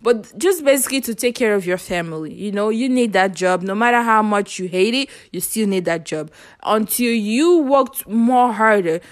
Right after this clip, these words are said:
so you can get to that point. For now, you need to be patient and appreciate the job you have right now and try to be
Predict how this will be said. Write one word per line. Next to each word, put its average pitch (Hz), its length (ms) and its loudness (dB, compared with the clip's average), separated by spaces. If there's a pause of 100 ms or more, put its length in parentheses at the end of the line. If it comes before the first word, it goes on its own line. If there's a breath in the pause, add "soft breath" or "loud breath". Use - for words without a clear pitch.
(160 loud breath)
so - 160 -4
you 254 80 2
can 226 220 -4
get 240 300 2
to 208 100 -6
that 202 260 0
point. 196 480 -6
For 220 220 -2
now, 233 380 2
you 208 180 -6
need 240 160 -4
to 220 60 -10
be 233 140 -10
patient 208 560 -2 (320 loud breath)
and 190 200 -4
appreciate 247 640 2
the 196 80 0
job 214 320 0
you 208 80 -6
have 214 240 -2
right 196 180 0
now 208 320 0 (300 loud breath)
and 202 200 -6
try 262 460 2
to 240 220 -8
be 208 540 -6